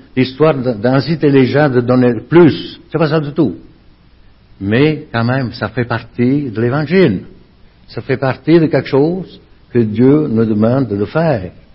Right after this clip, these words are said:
Mais le, l'idée, c'est que si tu dis que Dieu est le patron de tout, eh bien, il faut que tu considères tout ce que Dieu m'a donné. Si Dieu est le maître du ciel et de la terre, il faut que tu considères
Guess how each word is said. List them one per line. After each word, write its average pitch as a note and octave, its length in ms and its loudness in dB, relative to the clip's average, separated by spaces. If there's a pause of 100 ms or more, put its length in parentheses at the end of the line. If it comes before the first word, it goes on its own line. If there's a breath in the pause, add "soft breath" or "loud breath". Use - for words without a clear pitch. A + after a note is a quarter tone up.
(460 soft breath)
Mais A#2+ 160 6
le, A#2 200 6
l'idée, E3+ 640 4
c'est E3 240 0
que C3 100 -10
si B3 280 0
tu F#3 200 0
dis F#3+ 240 4
que C#3+ 120 0
Dieu B2+ 260 2
est D#3 60 4
le C#3 80 0
patron C3+ 360 0
de A#2 180 2
tout, E3 360 2 (2250)
eh G2+ 100 -4
bien, G#2+ 320 0
il G2+ 240 -2
faut G2+ 120 -8
que G2+ 120 -10
tu - 140 -14
considères G#2+ 600 -2
tout A#2+ 80 -8
ce - 80 -12
que - 80 -6
Dieu G#2 160 -2
m'a G#2 120 -2
donné. F#2 280 -8 (1800 soft breath)
Si D#3 320 2
Dieu F3 320 6
est C#3+ 60 6
le C3+ 100 4
maître C#3+ 460 4
du B2 160 0
ciel F3 240 2
et D3+ 60 -8
de D#3 40 0
la C#3 120 0
terre, C#3 320 -4
il A2 80 -8
faut A2+ 100 -10
que A2 100 -10
tu G#2+ 200 -12
considères C3+ 720 0